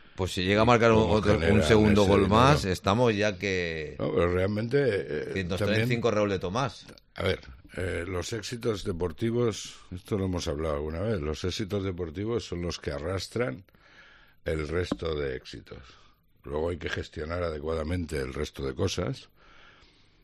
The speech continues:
Speaker 2: eh, tanto el ámbito social como el económico, hay que gestionarlo adecuadamente,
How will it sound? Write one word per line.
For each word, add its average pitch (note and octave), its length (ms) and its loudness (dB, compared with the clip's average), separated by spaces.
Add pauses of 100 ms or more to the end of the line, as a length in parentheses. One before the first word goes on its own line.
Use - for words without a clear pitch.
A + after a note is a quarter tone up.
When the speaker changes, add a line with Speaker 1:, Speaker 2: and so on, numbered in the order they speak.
(260)
Speaker 2:
eh, - 80 -10
tanto C2+ 380 -6
el B1+ 80 -6
ámbito C2+ 340 -8
social F#2 600 -2
como B1 840 -8
el B1+ 120 -10
económico, E2 720 -6
hay D2+ 100 -8
que D2+ 100 -8
gestionarlo E2+ 580 -2
adecuadamente, F2+ 760 -2